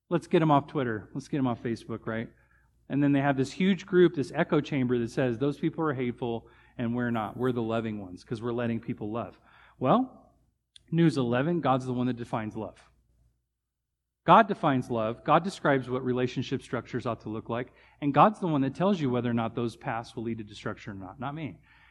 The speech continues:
It's God's word that I point to. And that's hard, guys. That's maddening in some cases. You see this, and they become a very oppressive people group. Um,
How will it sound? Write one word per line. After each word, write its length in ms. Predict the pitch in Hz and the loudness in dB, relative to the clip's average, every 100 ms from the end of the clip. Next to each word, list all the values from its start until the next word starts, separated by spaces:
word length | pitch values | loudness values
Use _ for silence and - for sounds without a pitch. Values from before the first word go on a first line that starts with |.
| - | -6
It's 160 | 139 | -2
God's 260 | - 147 117 | 4 4 4
word 280 | 127 254 190 | 2 2 2
that 80 | 123 | -2
I 80 | |
point 320 | 110 127 110 - | -2 -4 -6 -6
to. 200 | 98 87 _ _ _ _ - | -12 -12 _ _ _ _ 0
And 120 | 135 | 6
that's 220 | 175 190 | 6 4
hard, 360 | - 156 151 117 | 2 2 2 0
guys. 280 | 110 110 110 | -4 -2 -2
That's 240 | 151 - | -2 -2
maddening 480 | 123 160 208 127 113 | 0 2 2 0 -2
in 100 | 110 | -4
some 200 | 123 110 | -6 -6
cases. 500 | 120 104 - 90 98 | -6 -8 -10 -14 -6
You 120 | 156 | -6
see 280 | - 214 214 | -2 0 4
this, 240 | 254 - | 4 2
and 100 | 143 | 0
they 60 | 127 | 0
become 320 | 139 - 151 | 0 -2 -2
a 60 | 113 | -2
very 380 | 113 160 190 | 0 4 6
oppressive 460 | 190 - 160 - 135 | 4 2 0 -2 -10
people 320 | - 151 131 | -6 -6 -4
group. 300 | 110 101 - _ _ _ - | -6 -8 -10 _ _ _ -6
Um, 480 | 127 120 110 104 | 0 2 2 -2